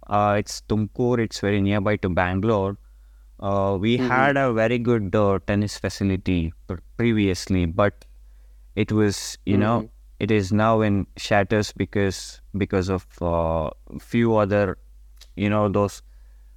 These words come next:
Speaker 1: political issues going here and there,
Speaker 2: Yeah.
Speaker 1: you know.
Speaker 2: Mm,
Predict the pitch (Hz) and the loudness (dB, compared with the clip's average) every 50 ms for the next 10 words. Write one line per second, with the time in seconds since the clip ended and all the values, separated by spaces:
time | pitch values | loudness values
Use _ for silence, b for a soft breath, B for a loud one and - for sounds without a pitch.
0 | - - - 110 110 107 101 117 - 113 107 104 98 - - 107 107 107 - - | -20 0 2 4 4 4 4 2 0 2 0 0 0 0 0 0 0 0 -2 -4
1 | - - - - - 104 107 104 101 101 95 87 - - 107 98 98 98 92 92 | -14 -20 -16 -6 0 2 2 4 4 2 0 -4 -2 0 0 2 2 2 2 2
2 | 87 95 95 92 92 92 90 - 113 113 113 113 110 92 87 87 85 87 85 85 | 2 2 2 2 2 2 0 -2 -4 -4 -4 -2 -2 0 0 0 0 0 -2 -2
3 | 117 117 117 113 113 107 104 | -4 -4 -4 -6 -6 -8 -10